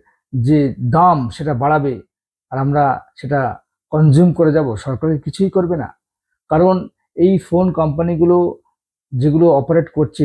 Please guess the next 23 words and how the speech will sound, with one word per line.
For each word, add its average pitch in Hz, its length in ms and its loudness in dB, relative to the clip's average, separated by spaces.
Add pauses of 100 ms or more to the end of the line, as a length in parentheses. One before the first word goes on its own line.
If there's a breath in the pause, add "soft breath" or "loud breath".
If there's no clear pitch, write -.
ইন্ডিয়াতে, 135 380 0 (440)
তারা 160 220 2
নিজেদের 151 340 0
মধ্যে 156 240 0
একটা 160 160 0 (200)
মিউচুয়াল 165 360 0
আন্ডারস্ট্যান্ডিং 160 520 0
করে 110 180 -2
নিয়েছে, 95 260 -12 (560)
কোনো 220 120 2 (120)
কম্পিটিশন 185 540 0
নেই। 113 100 -4 (100)
ভোডাফোন, 165 480 -2 (200)
Jio, 165 300 2 (200)
Airtel 170 380 -6
নিজেদের 151 240 -6
মধ্যে 175 160 -6
একটা 175 120 -2 (480 soft breath)
আন্ডারস্ট্যান্ডিং 180 460 2 (140)
করে 156 220 4
নিয়ে 185 220 0 (120)
সব 180 220 2 (160)
কোম্পানিগুলো 180 560 -2